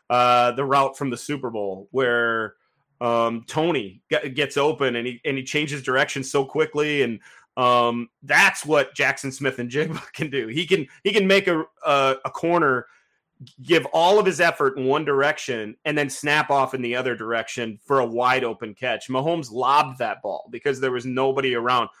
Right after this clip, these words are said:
We saw C J Stroud do that, uh, with, with Njigba as well, Smith and Jigba as well. So he's, he's deceptive, and it all starts with his footwork, that get off at the line of scrimmage that you talked about there, Matt.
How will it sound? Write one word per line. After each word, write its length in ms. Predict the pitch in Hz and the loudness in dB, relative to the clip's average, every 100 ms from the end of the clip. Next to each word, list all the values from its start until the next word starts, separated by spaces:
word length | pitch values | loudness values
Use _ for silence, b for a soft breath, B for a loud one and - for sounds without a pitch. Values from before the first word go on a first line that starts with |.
| b | b
We 100 | - | -6
saw 180 | 185 190 | 2 2
C 240 | - 170 | 2 0
J 200 | 165 156 | 0 0
Stroud 440 | 143 - 139 131 113 | 0 0 2 2 0
do 140 | 120 | -6
that, 320 | 110 104 101 - _ _ _ _ - | -4 -4 -6 -10 _ _ _ _ 0
uh, 640 | 131 123 120 117 110 120 - 147 | 2 4 2 2 -2 -6 -14 -16
with, 320 | 151 139 - _ | -4 -4 -4 _
with 180 | 143 131 | -4 -2
Njigba 560 | 131 131 131 117 101 | -2 2 0 0 -8
as 120 | 92 117 | -8 -6
well, 140 | 113 | -6
Smith 260 | - 135 113 | -4 -6 -6
and 100 | 104 | -12
Jigba 440 | 110 104 104 98 - | -14 -10 -8 -8 -8
as 160 | 127 117 | -10 -4
well. 220 | 117 104 | -4 -4
So 320 | - 143 131 b b | -2 -2 -2 b b
he's, 540 | - 220 240 185 - - | -4 0 0 -2 -10 -12
he's 240 | 151 214 | -4 -2
deceptive, 640 | 175 190 196 170 - 87 80 _ _ - | 0 2 2 2 0 -10 -10 _ _ 0
and 380 | 147 143 143 147 | 2 4 0 -2
it 140 | 160 | 2
all 200 | 151 165 | 4 4
starts 320 | 165 165 156 | 2 0 0
with 140 | 143 135 | -2 -6
his 120 | 123 | -6
footwork, 500 | - 156 156 143 139 | -2 -2 2 0 2
that 180 | 147 127 | 0 2
get 140 | 156 | 2
off 220 | 160 147 | 6 4
at 80 | 143 | 4
the 80 | 135 | 0
line 200 | 131 139 | 0 0
of 80 | 131 | -2
scrimmage 340 | - 135 120 | -2 -2 -2
that 160 | 131 123 | -4 -6
you 80 | 127 | -4
talked 320 | 131 127 - | 0 -2 -2
about 260 | 117 107 | -2 -2
there, 140 | 110 113 | -2 -4
Matt. 300 | 113 110 | -2 -4